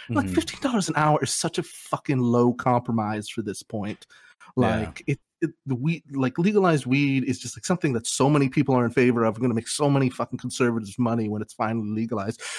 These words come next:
Speaker 1: These are not left-wing positions. I'm
Speaker 2: Yeah.
Speaker 1: sorry. These are, these are fucking basics, and it's just, we're asking people to be twenty percent less insane is not, like, a left-wing
Speaker 2: The
Speaker 1: position.
Speaker 2: fucking,
Speaker 1: I'm
Speaker 2: the
Speaker 1: sorry.
Speaker 2: fucking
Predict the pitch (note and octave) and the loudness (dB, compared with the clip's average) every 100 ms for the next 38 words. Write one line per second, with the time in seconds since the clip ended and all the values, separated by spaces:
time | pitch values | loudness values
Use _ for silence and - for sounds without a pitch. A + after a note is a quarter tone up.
0 | - B3 C4+ D#4 - D3 C3+ D#3+ - C3+ | 2 2 4 4 4 4 4 2 0 -2
1 | C3+ C3+ B2+ A#2 A#2 - G#2 F2 - - | 2 2 2 0 -2 -4 -8 -8 -6 -8
2 | _ _ _ _ - C#3 G#2 C3+ A#2+ G#2 | _ _ _ _ -2 0 2 2 0 -2
3 | - D3 D#3 F3+ E3 G#3 A3 B3 G3+ C#3 | -2 0 4 4 4 4 4 2 2 0
4 | G#2+ C#3+ D#3 A#2+ - - A#2+ B2 - - | 2 2 2 0 -2 -2 -2 -2 -4 -4
5 | - - - - _ A3 G#3 D3 - E3+ | -6 -10 -20 -20 _ -10 0 0 2 2
6 | F#3 - - E3 D#3 C#3 C3+ E3 C#3 D3 | 2 -2 0 4 4 4 2 -2 2 4
7 | C3 B2 A#2+ B2+ C#3+ - - E3+ E3 F#3 | 4 4 2 2 2 2 4 6 6 6
8 | - F3 D3+ D#3+ D#3+ - - D3+ - - | 6 4 6 6 6 2 0 2 2 2
9 | D3+ C3+ A#2+ A#2+ - - D#3+ C#3+ C#3 C#3+ | 2 2 -2 -6 -10 -4 2 2 2 2
10 | E3 C#3+ C3 B2+ A#2+ B2+ - - - B2+ | 2 0 -2 0 2 0 -2 -20 -6 2
11 | B2+ - D3+ B2+ D3 C#3 B2 A2+ - - | 2 2 2 4 4 4 0 0 2 2
12 | A2 C3+ C3 C#3+ A#2 G#2+ | 4 0 0 0 0 -2